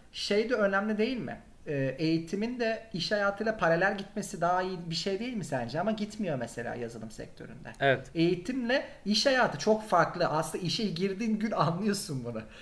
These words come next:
Speaker 1: Bir böyle bir dumurluk
Speaker 2: Kesinlikle.
Speaker 1: gelebiliyor. Ama bu senin yetersizliğinle ilgili değil. Senin yetersizliğinle ilgili değil bu. E, verilen eğitimi, e, o zaman sana çok tatlı geliyor. Alıyorsun.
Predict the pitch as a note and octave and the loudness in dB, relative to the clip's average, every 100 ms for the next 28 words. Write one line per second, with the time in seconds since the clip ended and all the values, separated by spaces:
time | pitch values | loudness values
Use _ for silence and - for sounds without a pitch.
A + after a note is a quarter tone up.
0 | - - F#3+ G3+ G#3+ G#3 D#3+ D#3+ D3 F3+ | -10 -2 2 6 6 6 2 2 4 4
1 | D3 - F3 F3 F3 F3 F3 B3 C#4+ C4+ | 0 2 2 0 -2 0 2 4 4 2
2 | - A#3+ B3 A#3+ A3+ A#3 A#3 A3 A3+ G#3+ | 4 4 4 4 6 6 4 2 -4 -2
3 | A#3+ A#3 A#3 A#3 A3+ G#3+ A3 G#3 G3 C#3+ | -2 0 2 2 0 -2 -2 2 2 2
4 | - G3 G#3+ A3 G#3+ G3+ G3+ - G3+ G#3+ | 0 2 4 4 4 0 -2 -6 -6 -2
5 | A3 A3 G#3+ G3 G#3 G3+ G#3 G#3 E3 A#2 | 2 2 0 -2 -4 0 0 2 0 -4
6 | - - - - F3 G3 F3 F#3+ A3+ C4 | -4 -12 -14 0 4 4 4 2 4 0
7 | A3 A3+ A3 - B3 C#4+ - E3+ F3 F3 | 0 -2 -2 -4 -4 -6 -4 2 4 6
8 | G3+ A3+ B3+ B3+ C4 - A#3 B3 C4 C4 | 4 2 2 0 0 -2 -2 -2 -4 -2
9 | A3 - B3+ B3+ G3+ D#3 G3+ A3 F#3+ A3+ | -2 -2 -4 -6 -2 0 0 0 0 0
10 | G#3 - F#3 | -4 -4 -8